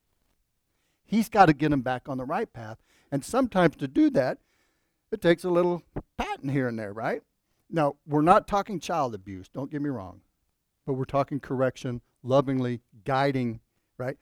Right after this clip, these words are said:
This is what God is doing for us. Now, please don't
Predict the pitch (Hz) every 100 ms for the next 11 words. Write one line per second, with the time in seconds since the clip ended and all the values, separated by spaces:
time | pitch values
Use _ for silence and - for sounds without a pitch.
0 | _ 139 - 143 147 139 131 131 113 135
1 | 127 120 135 127 135 - _ _ _ -
2 | 147 104 _ _ _ _ _ _ _ _
3 | _ _ - 143 185 208 - 196 185